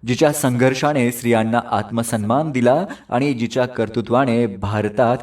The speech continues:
स्त्री शिक्षणाची मुहूर्तमेढ रोवली. होय, होय, आज त्याच क्रांतीज्योती सावित्रीबाई फुले यांची जयंती आहे, ज्यांच्या संघर्षाशिवाय आपल्याला दवाखान्यात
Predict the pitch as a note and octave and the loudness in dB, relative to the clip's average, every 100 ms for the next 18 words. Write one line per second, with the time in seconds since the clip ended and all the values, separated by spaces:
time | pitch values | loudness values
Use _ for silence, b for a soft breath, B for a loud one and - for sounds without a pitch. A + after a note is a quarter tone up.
0 | - - - C3+ F3+ - C3+ C3 A2+ A#2 | -8 -20 -8 -4 -2 -4 -4 -2 0 -2
1 | - B2 A#2 A2 G#2+ G#2 G#2+ A2 G#2+ F#2+ | -2 -2 -2 -2 -2 -2 0 2 4 2
2 | E2+ E2+ E2 - _ _ _ - G#2 F#2 | 0 -4 -8 -14 _ _ _ -2 0 0
3 | - - B B B F#3+ G3 G3 G3 D3+ | -4 -14 B B B 4 6 4 4 2
4 | D#3+ F3 - D3+ F#3+ G#3 G3+ C3+ B2+ C3+ | 2 -2 -2 -2 -2 -4 -4 -2 -2 -2
5 | D#3 C#3+ D#3+ B2+ C3 B2+ A#2 A2 A#2+ B2 | -4 -2 -2 -2 -2 0 2 2 0 0
6 | A2+ A2+ A#2+ - C#3 B2 A#2+ B B - | 2 2 2 -2 0 2 2 B B -6
7 | G2+ A2 C3 D3 G3 C3 A#2 A2 A2+ G#2+ | 0 0 0 -2 0 2 2 2 2 2
8 | G#2+ G#2+ D3+ B B G2+ G#2 G#2+ A2 B2 | 2 -2 -4 B B -6 -2 0 0 0
9 | B2 - A2+ A2 D3 D#3 F3 - D3 A2 | -2 -2 -2 0 0 0 -2 0 2 4
10 | B2 B B B G2+ - A#2+ C#3 A2+ A#2 | 2 B B B -4 0 4 4 4 0
11 | A#2+ B - G2+ A2 B2+ B2+ B2+ A#2 | -4 B -8 -2 2 2 0 0 0